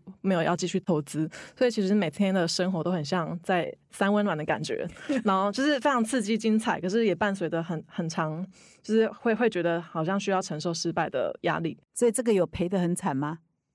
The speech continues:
Speaker 1: 嗯，大概几百万，
Speaker 2: 啊。
Speaker 1: 就是
Speaker 2: <laughs>
Speaker 1: 等于是读一个E M B A的，的，的预算。
Speaker 2: 呃，读一个
Speaker 1: 国外的，国外的。
Speaker 2: <laughs> 国外的E M B A的预算。
Speaker 1: 对。
Speaker 2: 呃，所以这一次的创业也给你一些经验。那你，你为什么，我就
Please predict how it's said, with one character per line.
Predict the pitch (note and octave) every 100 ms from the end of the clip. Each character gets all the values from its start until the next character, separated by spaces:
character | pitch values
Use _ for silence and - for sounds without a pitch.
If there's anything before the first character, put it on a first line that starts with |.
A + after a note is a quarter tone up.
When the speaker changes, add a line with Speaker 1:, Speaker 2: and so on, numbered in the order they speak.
| _ _ _ _
Speaker 1:
嗯， | G3 E3+ D3 C#3+
大 | F#3
概 | G3
几 | F#3 E3+
百 | D3+
万， | C#3 C#3 - -
Speaker 2:
啊。 | E3+ E3
Speaker 1:
就 | F#3
是 | B3 B3 - C4
Speaker 2:
<laughs> | A3+ - -
Speaker 1:
等 | G#3
于 | G#3+
是 | B3+ B3
读 | A3 G#3+
一 | A#3
个 | G#3+ G3
E | G#3+
M | G#3 F3
B | F3
A |
的， | E3+ D3+ D3+ - - -
的， | F3
的 | - E3
预 | D#3+ E3+
算。 | F3 D3+ - -
Speaker 2:
呃， | G3+
读 | G#3+ G#3+
一 | A3
个 |
Speaker 1:
国 |
外 | B3 A#3+
的， | A3
国 | F3+ F#3+
外 | G#3
的。 | C#4 A3+ A#3+ F4+ D#4 A3
Speaker 2:
<laughs> |
国 | A3
外 | B3 B3+
的 | A3 A3
E | G#3+
M | G3
B | G3
A | G3 F3
的 | G3
预 | F3+
算。 | G#3+ E3+ D#3 - - -
Speaker 1:
对。 | - E3+
Speaker 2:
呃， | E3
所 | D#3+ A#3+
以 | A#3
这 | C4+
一 | C4+
次 | C4+
的 | G#3+
创 | G3 C4 G#3
业 | G#3 F#3+
也 | D#3 D3+ D3+ E3
给 | E3+
你 | F3+ D#3+
一 | E3
些 | F3+
经 | E3+ F#3 F3
验。 | F#3
那 | D#4 F4
你， | G3+ E3 - - -
你 | F3+ G3+
为 | D#4
什 | F4 F3
么， | D#3 D#3
我 | E3+
就 | G3 C4